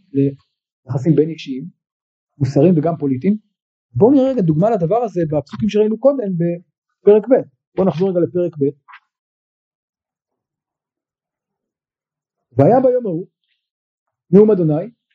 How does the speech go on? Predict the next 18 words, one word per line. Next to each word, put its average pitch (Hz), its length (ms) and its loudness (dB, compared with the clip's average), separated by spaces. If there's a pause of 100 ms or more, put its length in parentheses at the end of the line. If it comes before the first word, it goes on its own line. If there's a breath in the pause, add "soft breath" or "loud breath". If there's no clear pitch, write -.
(260)
תקראי 226 600 0
אישי 302 440 0 (640)
ולא 196 220 6
תקראי 208 240 -12
לי 214 100 -2
עוד 202 200 0
בעלי." 156 260 -2 (1300)
מה 220 140 6
משמעות 214 280 2
הפסוק 160 520 -4
הזה, 117 140 -4
"תקראי - 240 -6
אישי 165 180 -2
ולא 151 80 0
תקראי 151 200 -8
לי - 0 -
עוד 143 100 -4
בעלי"? 139 240 -2